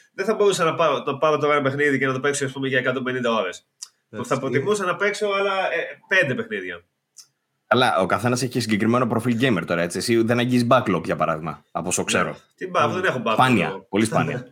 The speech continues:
Speaker 1: <laughs> Εγώ τα παίζω
Speaker 3: Ναι,
Speaker 1: όλα
Speaker 3: αυτό.
Speaker 1: που βγαίνουνε, αλλά δεν μένει κανένα πίσω. <laughs>
Speaker 2: Ναι, λογικό. Εγώ έχω ένα backlog στο Θεό, απλά κοίταξε κάτι. Ε, είναι και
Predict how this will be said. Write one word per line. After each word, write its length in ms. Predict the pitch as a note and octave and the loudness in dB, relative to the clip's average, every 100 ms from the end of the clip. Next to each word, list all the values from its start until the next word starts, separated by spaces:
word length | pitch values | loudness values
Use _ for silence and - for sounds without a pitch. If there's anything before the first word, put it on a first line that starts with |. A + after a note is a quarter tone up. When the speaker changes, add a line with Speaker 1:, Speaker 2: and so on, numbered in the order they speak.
| - | -18
Speaker 1:
<laughs> 260 | - - - | -18 -18 -2
Εγώ 120 | D#3 | 2
τα 100 | D#3+ | 2
παίζω 160 | D#3+ C#3 | 4 4
Speaker 3:
Ναι, 40 | |
Speaker 1:
όλα 80 | F#2+ | 4
Speaker 3:
αυτό. 140 | E3 A2 | 4 2
Speaker 1:
που 80 | |
βγαίνουνε, 400 | C3+ D3 D#3 E3 | 2 2 2 0
αλλά 180 | F3 E3+ | 2 2
δεν 100 | F3+ | 2
μένει 160 | F3+ D#3+ | 0 2
κανένα 240 | E3 F#3 C#3 | 2 2 0
πίσω. 260 | C#3+ D3+ - - F3 - | -2 -4 -12 -6 -4 0
<laughs> 400 | D3+ C#3 D3+ - | -2 -2 -4 0
Speaker 2:
Ναι, 120 | D#3+ | 2
λογικό. 560 | B2 B2 C3+ - C#3 F#2+ - - - - - - - - - - C4 | 2 2 0 0 -2 -2 -8 -14 -14 -12 -14 -10 0 2 4 2 4
Εγώ 260 | F3+ A3 | 4 4
έχω 320 | G#3+ G3+ F3 | 2 2 0
ένα 200 | G3+ F3+ D3+ | 0 0 2
backlog 260 | F3+ E3+ C#3+ | 0 0 -4
στο 180 | - B2+ | -2 -2
Θεό, 300 | C3+ C#3+ G3+ B3 B3 | 0 2 2 2 2
απλά 480 | D3+ E3 G#3+ A#3+ B3 | 0 -4 -2 -2 -2
κοίταξε 400 | F#3 A3+ G3+ - | -4 -6 -6 -6
κάτι. 420 | D#3 A2 G2+ G#2 - - - _ | -4 -4 -4 -10 -12 -20 -20 _
Ε, 640 | B2 B2 A#2+ A#2+ B2 B2 A#2+ A#2+ - | -4 -2 0 0 0 -2 -4 -8 -12
είναι 320 | F#3 A#3+ B3+ | -8 -6 -6
και 260 | A3+ A3 | -4 -4